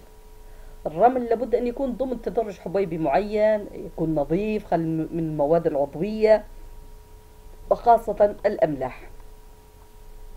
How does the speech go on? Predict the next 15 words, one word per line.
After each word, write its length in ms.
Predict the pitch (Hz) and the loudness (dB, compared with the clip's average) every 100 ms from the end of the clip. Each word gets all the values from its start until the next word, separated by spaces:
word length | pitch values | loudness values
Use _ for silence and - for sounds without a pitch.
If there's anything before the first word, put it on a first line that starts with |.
| - - - - - - - - - | -16 -18 -18 -18 -20 -20 -20 -20 -12
وهذا 340 | 165 196 247 185 | 6 8 8 6
اللي 100 | 165 | 0
بتلقوه 380 | - 156 151 196 | -6 -6 -2 -2
ضمن 240 | 185 185 | -2 -4
فقرة 440 | - 175 - 175 170 - | -6 -4 -4 -4 -6 -6
الرمل. 300 | 147 131 - 196 | -4 -4 0 2
الركام 640 | 214 208 - 254 233 160 - | 4 2 6 8 8 4 -6
نفس 260 | 160 202 - | -4 -4 -6
الشيء، 360 | 214 269 247 - - - - - - - - - | -2 2 2 0 -18 -20 -20 -20 -20 -20 -18 -4
يجب 240 | 170 170 | -4 0
أن 160 | 180 190 | 0 0
يكون 320 | 180 226 196 | 0 -2 -2
خالي 320 | 214 208 202 | 4 4 4
من 160 | 202 214 | 0 0
الكتل 420 | 185 - 226 | 0 -4 -2